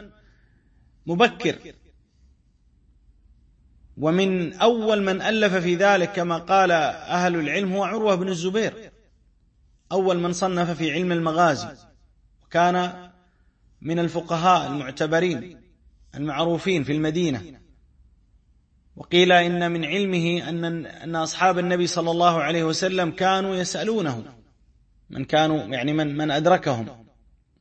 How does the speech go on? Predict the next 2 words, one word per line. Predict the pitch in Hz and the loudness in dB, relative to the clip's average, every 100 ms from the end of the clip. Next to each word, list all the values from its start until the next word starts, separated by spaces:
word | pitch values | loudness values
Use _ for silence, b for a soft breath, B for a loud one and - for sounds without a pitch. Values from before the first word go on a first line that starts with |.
| _ _ _ _ _ _ _ _ _ _ _ - | _ _ _ _ _ _ _ _ _ _ _ -2
وأخذ | 151 220 226 214 208 214 208 - _ _ _ _ _ _ _ _ _ _ _ _ _ _ | 4 6 8 8 8 4 0 -14 _ _ _ _ _ _ _ _ _ _ _ _ _ _
علمه | 135 208 214 196 190 202 185 | -2 -2 0 0 -2 -4 -10